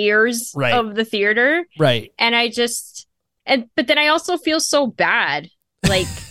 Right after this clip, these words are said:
Speaker 2: <laughs>
Speaker 1: you know, like, "Oh my God, they put all this hard work and money into these movies." And does, I mean, I guess some people care out there, but I'm just like, I'm out. I'm tapped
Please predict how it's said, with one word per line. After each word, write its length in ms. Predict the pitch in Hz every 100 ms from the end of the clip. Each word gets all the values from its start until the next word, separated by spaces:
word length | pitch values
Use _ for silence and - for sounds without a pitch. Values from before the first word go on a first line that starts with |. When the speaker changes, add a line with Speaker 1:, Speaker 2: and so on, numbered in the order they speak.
| - -
Speaker 2:
<laughs> 440 | - _ _ _
Speaker 1:
you 180 | - 233
know, 260 | 233 247 269
like, 200 | 220 -
"Oh 40 | 214
my 160 | 269
God, 240 | 202 214 196
they 100 | 190
put 220 | 190 277
all 160 | - 220
this 200 | 285 269
hard 280 | 226 220 214
work 280 | 196 214 233
and 160 | 220
money 320 | 190 190 214
into 240 | 208 208 233
these 240 | 208 185
movies." 500 | 196 269 240 185 180
And 440 | 180 180 180 175 185 _ _ _ _ _ -
does, 260 | 185 233 262
I 80 | 240
mean, 100 | 247
I 80 | 208
guess 200 | 202 302
some 180 | - 214
people 380 | 262 214 208 196 _
care 340 | - 170 175 226
out 240 | 247 254
there, 240 | 277 285 240
but 160 | 196
I'm 200 | 180 220
just 320 | 226 208 - 165
like, 380 | 151 143 135 -
I'm 220 | 226 196
out. 420 | 147 175 147 127 -
I'm 180 | 240 262
tapped 400 | - 190 -